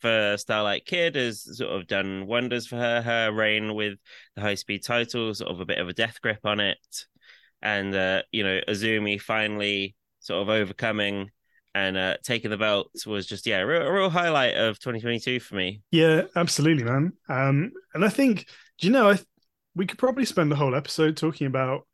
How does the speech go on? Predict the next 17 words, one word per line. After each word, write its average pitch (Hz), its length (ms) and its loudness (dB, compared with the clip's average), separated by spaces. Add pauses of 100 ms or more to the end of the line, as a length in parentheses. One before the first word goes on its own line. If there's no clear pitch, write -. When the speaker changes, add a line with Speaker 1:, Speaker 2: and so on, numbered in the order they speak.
(1040)
Speaker 2:
the 117 60 -4
high 170 300 4
speed 131 280 -2
division, 113 400 -2
but 120 140 0
also 139 380 4
more 120 200 2
specifically 135 960 -2
about 120 260 2
Azumi, 131 600 2
'cause - 180 -8
I 107 60 -2
Speaker 1:
Yeah. 120 140 2
Speaker 2:
think 127 380 -2 (880)
Azumi 147 400 2
is 117 180 -2
a 117 160 0